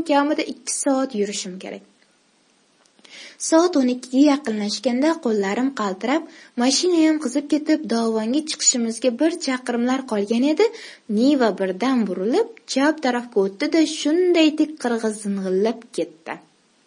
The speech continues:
Xayol qildim, samolyotning motori o'rnatilgan. Qirdan oshib g'oyib bo'ldi. Shukur qilib, yoqalarga tuf-tuflab tezlikni oshirdim. Dovonga chiqdik. Shunday chetda dam posti bor. Qarasam,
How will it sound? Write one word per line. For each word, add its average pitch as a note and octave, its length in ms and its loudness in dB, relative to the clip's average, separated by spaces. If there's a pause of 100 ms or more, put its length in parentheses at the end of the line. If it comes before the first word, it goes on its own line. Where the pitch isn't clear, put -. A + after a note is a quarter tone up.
(720)
Xayol E4 440 6
qildim, F#3 360 -6 (140)
samolyotning C#4+ 720 2
motori F#3+ 400 0
o'rnatilgan. F#3 680 -10 (540)
Qirdan A3+ 380 -2
oshib C4+ 320 -2
g'oyib G#3 460 -6
bo'ldi. E3 320 -10 (460)
Shukur - 440 0
qilib, D#4 440 6
yoqalarga C4+ 600 2
tuf-tuflab C#4 720 -2
tezlikni A3 480 0
oshirdim. F3+ 460 -6 (600)
Dovonga G#3+ 600 0
chiqdik. - 380 -12 (760)
Shunday A4+ 420 6
chetda D#4 300 2
dam D4 280 2
posti B3+ 340 -2
bor. D#3+ 160 -6
Qarasam, G3+ 560 -2